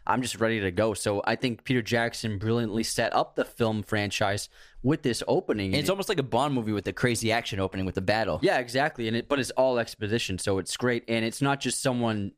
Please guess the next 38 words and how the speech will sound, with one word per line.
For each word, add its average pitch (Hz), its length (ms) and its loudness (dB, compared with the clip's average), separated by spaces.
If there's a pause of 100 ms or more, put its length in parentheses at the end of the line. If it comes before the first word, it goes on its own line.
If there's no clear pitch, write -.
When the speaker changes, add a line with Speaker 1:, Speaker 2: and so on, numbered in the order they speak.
(500)
Speaker 1:
speaking 139 500 -2
narration. 110 640 0
We're 113 140 0
watching 107 460 0
it 101 100 -6
happen 104 340 -2
with 95 140 -2
action. 107 340 -2
Like, 90 140 -2
Peter 107 160 2
Jackson's 107 440 -2
showing 147 360 0
us 98 120 -4
what 95 140 0
happened. 92 300 -2
Speaker 2:
And 123 80 2
the 127 80 2
Speaker 1:
So 120 80 -2
Speaker 2:
visuals 120 400 0
of 113 80 -2
the 110 100 0
rings, 110 380 -2
it's 95 120 -10
Speaker 1:
Yeah. 147 100 2
Speaker 2:
beautiful. 90 380 -2
Speaker 1:
And 151 140 2
then 175 80 2
also, 202 260 0
like, 170 260 2
because 190 360 0
it's 180 160 -4
such - 260 0
a, 123 280 2 (1600)
it 147 80 4
has 170 180 2
a 151 60 -2
slow 156 360 0
start, 139 540 -2